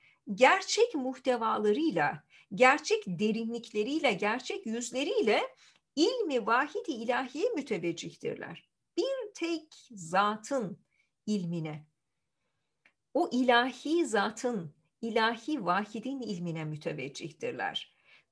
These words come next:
Tabii insan dimağı yanlış muac-, mualecelerle inhirafa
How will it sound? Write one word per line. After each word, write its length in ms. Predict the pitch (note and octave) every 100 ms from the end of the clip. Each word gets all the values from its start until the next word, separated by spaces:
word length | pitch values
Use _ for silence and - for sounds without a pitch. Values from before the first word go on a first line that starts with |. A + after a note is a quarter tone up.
| -
Tabii 260 | G4+ G#4
insan 720 | F#4 F4+ D#4 D#4+ - F4+ G#4+
dimağı 720 | F4+ C#4+ A3+ F3 D#3+ B3 G#4 - _ _
yanlış 840 | G3 F#3 A3+ C4 C4 B3 F4+ G4 -
muac-, 500 | A3 G#3 F#3+ G3 G3+
mualecelerle 1200 | G3 G3 F#3+ F#3 F3+ F3 F3 G3+ F#4 A3+ B3 G#4+ - _ -
inhirafa 840 | C#4 C4+ A3+ G3 F3 E3+ D#4 E4+